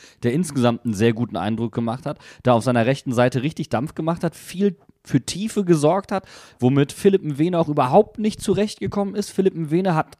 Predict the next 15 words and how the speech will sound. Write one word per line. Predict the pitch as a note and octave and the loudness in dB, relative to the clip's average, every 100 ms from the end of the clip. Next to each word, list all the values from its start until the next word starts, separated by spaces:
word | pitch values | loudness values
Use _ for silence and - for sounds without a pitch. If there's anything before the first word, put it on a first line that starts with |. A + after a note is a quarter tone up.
| _ | _
nach | C#3 C3 | -4 -4
vorne | - E3 G3 G#3+ A3 G#3+ - _ - | -4 2 4 4 0 -2 -4 _ -2
offensiv | F3+ G#3 F3 F#3 - _ A#2+ G#2 | 0 0 -2 -4 -6 _ -14 -4
gar | C#3 A#3 | 0 2
nicht | B3+ - | 0 -4
stattgefunden. | - B3 - A3 A#3 A#3+ A3 _ _ | -4 -4 -6 -6 -6 -6 -14 _ _
Wenn | A2 C3+ G#3+ | 0 0 0
überhaupt, | G#3 G3 F3+ E3+ F#3 F3 - - | -2 0 2 4 2 2 -18 -8
lief | C#3+ E3+ | -4 -2
es | E3+ | -4
über | - D#3 C#3 | -4 0 0
die | C3+ | 0
andere | D#3+ G#3+ G#3+ | -2 0 0
Seite, | F#3+ F#3 F#3 F#3 - | 2 0 0 -6 -4
Cassie. | D3 C3+ F#3 G#3+ | -4 -2 -4 -8